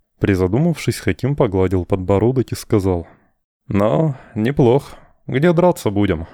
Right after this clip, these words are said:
Похоже, у герцога и с этим проблем не было. «Во дворе есть место, предназначенное для тренировок.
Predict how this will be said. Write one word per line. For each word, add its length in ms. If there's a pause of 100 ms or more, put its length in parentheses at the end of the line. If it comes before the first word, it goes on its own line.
(500)
Похоже, 400
у 100
герцога 500
и 60
с 100
этим 280
проблем 440
не 140
было. 300 (520)
«Во 140
дворе 320
есть 180
место, 360 (120)
предназначенное 840
для 160
тренировок. 680